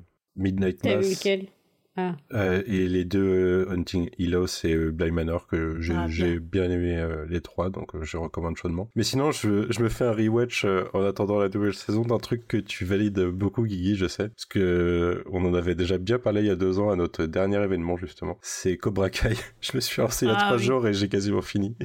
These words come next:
Speaker 1: <laughs> Et du coup,
Speaker 3: Et t'as vu
Speaker 1: euh,
Speaker 3: que juste, euh, ils ont annoncé, euh, le casting du film plus Karate Kid qui fera suite à la prochaine et dernière saison.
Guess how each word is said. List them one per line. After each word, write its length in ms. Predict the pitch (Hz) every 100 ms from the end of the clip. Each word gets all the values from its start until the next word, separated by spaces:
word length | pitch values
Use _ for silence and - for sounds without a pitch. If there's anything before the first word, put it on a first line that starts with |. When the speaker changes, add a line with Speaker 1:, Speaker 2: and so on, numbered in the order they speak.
| - - -
Speaker 1:
<laughs> 500 | - 113 135 117 -
Et 140 | - 107
du 160 | 104
coup, 60 | 101
Speaker 3:
Et 120 | 190
t'as 120 | 107 104
vu 80 |
Speaker 1:
euh, 80 | 92
Speaker 3:
que 220 | 87 214 202
juste, 300 | 175 - 208
euh, 260 | 196 196
ils 160 | 185 180
ont 60 | 196
annoncé, 540 | 196 202 - 233 208
euh, 80 | 190
le 160 | 180 175
casting 520 | 196 170 - 220 196
du 120 | 180
film 500 | 170 285 285 220 190 185
plus 120 | 247
Karate 380 | 214 190 190 175
Kid 180 | 233 -
qui 100 | 190
fera 180 | -
suite 340 | 175 - 262 240
à 40 |
la 400 | 190 170 165 160
prochaine 560 | 160 - 208 233 208 170
et 60 |
dernière 340 | 165 190 196 185
saison. 320 | 202 180 240